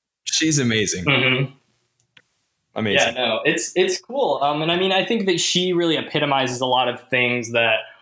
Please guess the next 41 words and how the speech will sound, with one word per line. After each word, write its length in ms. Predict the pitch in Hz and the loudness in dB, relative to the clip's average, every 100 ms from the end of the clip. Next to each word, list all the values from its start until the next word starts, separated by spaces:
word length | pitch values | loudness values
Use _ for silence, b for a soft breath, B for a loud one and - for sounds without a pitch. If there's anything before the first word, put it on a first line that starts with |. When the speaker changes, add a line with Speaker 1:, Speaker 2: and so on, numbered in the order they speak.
| - | -2
Speaker 2:
are 260 | 135 131 | 0 0
really, 680 | 139 143 143 143 135 127 - - | 0 0 2 2 2 0 -2 0
you 120 | 143 | 2
know, 380 | 127 123 117 139 147 | 2 0 -2 -6 -2
big 160 | 143 | 0
in 80 | 143 | 0
the 80 | 131 | 0
culture 340 | 143 160 127 | 0 0 -2
right 60 | - | -6
now. 420 | - - - - | -16 -20 -6 -2
Speaker 1:
Relevant. 280 | 113 107 123 | 0 0 0
Speaker 2:
And 80 | 123 | -2
I 100 | 120 | -2
think 120 | 123 127 | -6 -6
that 120 | 120 | -4
she 120 | 107 | 0
Speaker 1:
Yeah. 120 | 127 | 0
Speaker 2:
is 140 | 120 110 | 0 2
definitely 540 | 120 - 127 120 113 | 0 2 2 2 0
Speaker 1:
So 260 | - - 131 | -2 0 2
Speaker 2:
hitting 140 | 123 151 | 2 2
on 80 | 143 | 2
Speaker 1:
relevant. 120 | 139 135 | 0 0
Speaker 2:
those 100 | - | 0
things. 540 | 123 131 151 170 - B B B | 0 2 2 0 -2 B B B
And 80 | 147 | -2
the 40 | 143 | 0
fact 320 | 175 180 170 | 0 0 0
that, 140 | - | -2
too, 220 | - 165 | 0 0
this 160 | 143 139 | 0 0
has 140 | 147 - | -2 0
kind 200 | 139 117 | 0 0
of 60 | |
been 120 | 120 120 | -2 -2
her 140 | 127 | 0
identity 460 | 131 143 151 156 156 | 0 0 0 -2 -2
for 100 | 160 | 0
a 60 | |
long 260 | 160 160 160 | 0 0 0
time. 440 | 175 170 180 185 | 0 0 0 -4